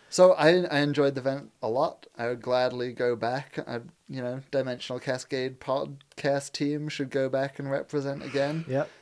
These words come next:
Speaker 2: yep.
Speaker 1: Um, the only thing that I think I, I, I kinda like the idea of having an event that's more about fun and friendly play, but they just need to take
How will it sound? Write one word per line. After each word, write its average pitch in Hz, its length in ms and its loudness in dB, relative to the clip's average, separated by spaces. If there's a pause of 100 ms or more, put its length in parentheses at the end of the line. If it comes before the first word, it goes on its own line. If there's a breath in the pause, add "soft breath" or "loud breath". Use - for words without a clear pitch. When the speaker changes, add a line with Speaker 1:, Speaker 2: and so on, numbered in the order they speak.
Speaker 2:
yep. 135 100 -4
Speaker 1:
Um, 139 400 0 (580)
the 151 160 6
only 160 180 6
thing 147 240 0
that 127 220 0 (520)
I 120 200 -2
think 127 440 -8 (320 soft breath)
I, 196 280 2 (800)
I, 180 220 -2
I 175 80 2
kinda 196 260 0
like 143 220 4
the 139 80 4
idea 131 260 4
of 139 80 0
having 131 300 0
an 123 60 -4
event 127 360 -4
that's - 220 -10
more 123 240 0
about 120 400 -2
fun 117 520 -4 (440 soft breath)
and 110 440 -6 (280 soft breath)
friendly 123 400 -4
play, 117 480 -2 (320 soft breath)
but 131 180 0
they 123 120 2
just 135 200 -4
need 131 220 -4
to 123 80 -6
take - 400 -6